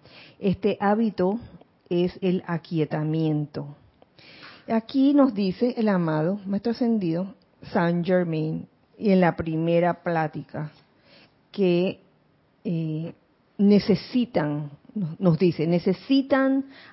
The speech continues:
adquirir el hábito de aquietarse. Y esto parece que se repitiera como una y otra vez,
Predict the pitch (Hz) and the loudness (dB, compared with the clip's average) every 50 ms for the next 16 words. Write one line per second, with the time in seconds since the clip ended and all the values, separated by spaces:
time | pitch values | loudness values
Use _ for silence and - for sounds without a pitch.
0 | _ - 190 180 180 - - - 180 175 165 190 202 202 214 214 220 - - - | _ -4 -2 -2 -2 -4 -6 -4 -4 -2 -2 0 0 2 2 0 0 -4 -4 0
1 | 185 175 170 - - - 180 185 185 196 196 196 - 208 202 - - 180 170 160 | 0 0 0 0 -2 -2 0 0 2 2 0 0 0 -2 -2 -2 -2 -2 -2 -2
2 | 156 - 165 156 151 - 165 156 160 165 - - 160 160 - - - - - _ | -2 -4 -6 -6 -4 -2 -2 -2 -2 -4 -6 -8 -8 -8 -10 -12 -20 -20 -14 _
3 | - 185 180 - 277 233 202 175 175 - 240 233 220 - - 185 170 175 165 - | -2 0 2 4 4 4 4 2 2 0 0 -2 -2 0 0 0 0 0 -2 -2
4 | - 165 - - 180 175 220 220 214 - - 214 196 - - 196 220 214 214 208 | -6 -8 -2 0 2 4 4 4 2 2 0 -2 -2 0 0 0 2 2 2 2
5 | 196 190 185 190 185 185 180 175 170 160 175 175 175 | 2 2 2 2 2 2 2 2 0 0 -2 -4 -4